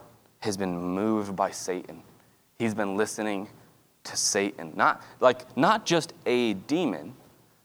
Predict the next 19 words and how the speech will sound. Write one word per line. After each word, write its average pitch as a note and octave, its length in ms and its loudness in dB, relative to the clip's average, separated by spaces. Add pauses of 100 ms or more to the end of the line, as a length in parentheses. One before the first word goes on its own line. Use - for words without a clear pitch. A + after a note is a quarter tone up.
(220)
but B2 160 2
Satan E3 760 2 (840)
himself. - 640 -4 (920)
Now, C3 100 4
there's C#3 140 8
only F#3 200 8
two F3+ 300 0
people D3 480 4
in C#3 220 2
the C3 100 4
Bible G2 460 4
that F#2 160 0
we G2+ 120 -4
know G2+ 360 2
are F#2+ 100 2
possessed G#2 580 -2
by G2 120 0
Satan F#2+ 560 -4 (1000)
himself. - 640 0